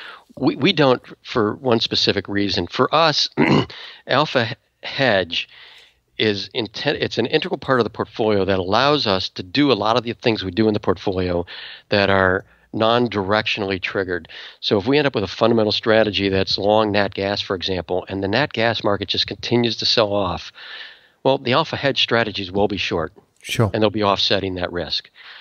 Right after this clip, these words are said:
Speaker 1: And as long as each individual strategy has its own, um,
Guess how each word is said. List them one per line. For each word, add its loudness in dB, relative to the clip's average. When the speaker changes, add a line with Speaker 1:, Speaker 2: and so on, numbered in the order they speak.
Speaker 1:
And 2
as 0
long 2
as -2
each 0
individual -2
strategy 0
has -2
its -10
own, 2
um, -2